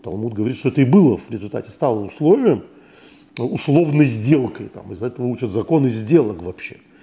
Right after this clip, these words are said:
Что сделка условная, это вот когда условие исполнилось. Если не исполнилось, соответственно, вся сделка отпадает. Поэтому они, соответственно, потом и получили, э, участвуя во всех походах, получили то, что им обещал Моше.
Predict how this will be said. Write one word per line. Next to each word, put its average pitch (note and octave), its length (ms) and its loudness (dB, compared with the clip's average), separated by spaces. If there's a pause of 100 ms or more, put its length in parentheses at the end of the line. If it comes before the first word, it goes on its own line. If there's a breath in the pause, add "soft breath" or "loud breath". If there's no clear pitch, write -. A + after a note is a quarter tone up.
(240 soft breath)
Что - 180 -16
сделка G#3 720 2 (220)
условная, G#3 760 2 (140)
это C#3+ 120 -8
вот F3+ 200 -6
когда A#2 340 0
условие D#3 540 2
исполнилось. F#2+ 680 -6
Если A#2+ 180 -16
не A#2+ 80 -6
исполнилось, C4 420 -4 (100)
соответственно, D#3+ 360 -8
вся C3 180 -4
сделка B2 420 -6 (280 soft breath)
отпадает. D3 540 0
Поэтому D#3+ 360 2
они, D3 260 0 (240 loud breath)
соответственно, D3 480 -4
потом D#3+ 300 2
и F#3+ 40 4
получили, F#3+ 720 2 (600 loud breath)
э, A2+ 240 -8
участвуя A2+ 540 -8
во F#2+ 40 -8
всех - 220 -10
походах, C4 540 -2
получили F#3 440 -2
то, D#3+ 120 -2
что - 120 -4
им F3 120 2
обещал C#3 360 0
Моше. B2+ 280 -6